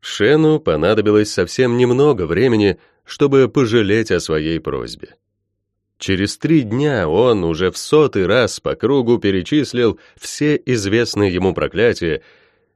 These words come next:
и, исчерпав запас ругательств, тихо поскрипывал зубами. Лайон взялась за обучение, рванув с места в карьер, да так, что ходящему, явно не привыкшему к таким темпам, пришлось несладко.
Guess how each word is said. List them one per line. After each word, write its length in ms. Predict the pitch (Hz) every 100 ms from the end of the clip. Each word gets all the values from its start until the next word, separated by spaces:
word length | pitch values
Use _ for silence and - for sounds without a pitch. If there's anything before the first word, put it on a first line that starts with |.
| _
и, 280 | - 113 185
исчерпав 520 | 160 - 160 165 165
запас 380 | 123 139 135 123
ругательств, 920 | 113 107 117 113 95 - - - _ _ -
тихо 460 | - 185 170 135
поскрипывал 720 | - 85 - 92 92 85 80 76
зубами. 560 | 71 64 58 58 - _ _ _ _ _ _ _ _ _ _ _
Лайон 520 | - 78 76 120 135 135
взялась 400 | 104 101 117 104
за 80 |
обучение, 640 | 95 101 - 127 117 104 90
рванув 380 | 80 101 135
с 80 | -
места 380 | 113 127 - 110
в 40 |
карьер, 580 | - 101 95 117 98 - _ _ _ _ _ -
да 160 | 80 76
так, 240 | 76 110
что 200 | - 90
ходящему, 640 | 85 87 85 104 - 101
явно 380 | 92 76 95 110
не 140 | 101 92
привыкшему 560 | 90 104 143 - 85
к 40 | 80
таким 280 | 78 85
темпам, 420 | 80 135 117 101 - _ _ _ -
пришлось 640 | 123 113 - 92 85 85
несладко. 880 | 107 120 - 98 57 52 - - -